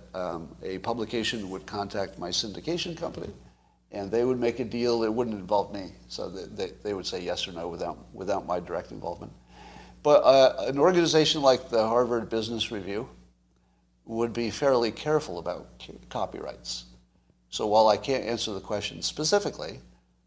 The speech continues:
I would say the odds of it not being licensed are low, 'cause that's the kind of publication that would make sure they did it right. How much have you made with Dilbert? <laughs> What, you want a dollar amount?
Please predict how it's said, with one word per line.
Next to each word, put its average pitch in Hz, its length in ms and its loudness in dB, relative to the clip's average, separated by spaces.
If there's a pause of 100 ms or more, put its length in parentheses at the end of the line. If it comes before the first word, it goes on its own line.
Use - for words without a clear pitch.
(200)
I 107 120 0
would 107 120 0
say 113 200 0
the 104 200 -2
odds 123 460 8
of 101 280 -4
it 98 180 -4
not 98 440 2
being 98 220 -4
licensed 92 680 -4
are 104 140 -8
low, - 300 -8 (680)
'cause 101 160 -8
that's 98 200 -4
the 104 80 -12
kind 104 280 -6
of 90 100 -10
publication 95 600 -8
that 85 100 -8
would 87 160 -10
make 85 160 -10
sure 85 140 -12
they 87 140 -12
did 82 180 -12
it - 80 -14
right. - 200 -18 (2000)
How 147 80 -4
much 156 200 6
have 139 140 0
you 131 120 0
made 123 320 4
with 107 200 -2
Dilbert? 110 340 -2 (360)
<laughs> - 160 -8
What, 113 160 -4
you 92 80 -10
want 95 160 -6
a - 20 -8
dollar 107 360 -2
amount? 120 200 -12